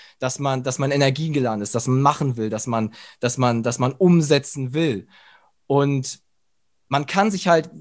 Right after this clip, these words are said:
ich, ich habe das Gefühl, dass viele Menschen glauben, dass sie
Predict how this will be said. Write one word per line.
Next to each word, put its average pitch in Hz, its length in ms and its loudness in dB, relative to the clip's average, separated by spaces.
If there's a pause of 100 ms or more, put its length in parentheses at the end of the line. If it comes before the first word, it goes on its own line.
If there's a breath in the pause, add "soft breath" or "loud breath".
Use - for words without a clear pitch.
(560)
ich, - 260 -12 (100)
ich - 100 -8
habe 180 100 -2
das 196 160 -4
Gefühl, 196 240 -8
dass 180 140 -4
viele 220 260 -4
Menschen 180 420 -2
glauben, 175 500 2
dass 160 220 -2
sie 160 460 -2